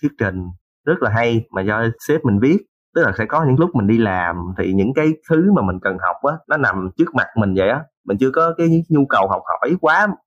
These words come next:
mạnh mẽ thì cái, những cái thứ đó nó cũng chưa có lọt vào trong mắt mình, nó cũng chưa có lọt vào trong tâm trí mình đâu. Kiểu như là khi người học sinh á, mà sẵn sàng thì người thầy sẽ xuất hiện á.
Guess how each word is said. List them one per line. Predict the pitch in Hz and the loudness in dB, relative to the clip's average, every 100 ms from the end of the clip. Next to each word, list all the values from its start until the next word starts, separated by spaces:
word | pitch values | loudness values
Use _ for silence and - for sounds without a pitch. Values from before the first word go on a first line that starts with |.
| _ 110 | _ -8
mạnh | 95 - | -6 -4
mẽ | 85 127 | -2 0
thì | 147 - | -2 0
cái, | 135 | -2
những | 113 | 0
cái | 160 165 | 2 2
thứ | 190 | 2
đó | 190 - | 0 -2
nó | 170 165 | -6 -4
cũng | 143 | 0
chưa | 139 160 | 0 2
có | |
lọt | 131 87 - | 0 0 0
vào | 98 98 | -4 -2
trong | 120 123 127 | -4 -4 -6
mắt | 156 - | -6 -6
mình, | 120 104 101 101 _ _ - | -6 -6 -8 -18 _ _ -6
nó | 139 | 0
cũng | 135 | 2
chưa | 139 123 123 | 2 2 0
có | |
lọt | 135 85 - | -2 -2 -2
vào | 101 | -2
trong | 117 117 120 120 120 | -2 -2 -4 -4 -4
tâm | 120 123 | -4 0
trí | 151 | 2
mình | 156 | 2
đâu. | 110 117 - _ _ _ | -2 -6 -10 _ _ _
Kiểu | - | 0
như | 139 131 | 2 4
là | 120 95 90 90 87 - _ | 2 2 0 0 -2 -8 _
khi | 135 | 2
người | 127 107 | 2 2
học | 98 | 0
sinh | - 131 127 139 | 0 2 4 2
á, | 147 - | -2 -4
mà | 101 95 | -4 -4
sẵn | 101 127 | -4 -2
sàng | 120 95 92 | -2 -2 0
thì | 104 95 | 0 2
người | 98 | 0
thầy | 92 95 95 | 0 -2 -2
sẽ | 113 | -2
xuất | 120 156 | -2 -2
hiện | 110 85 | -2 0
á. | 113 | -2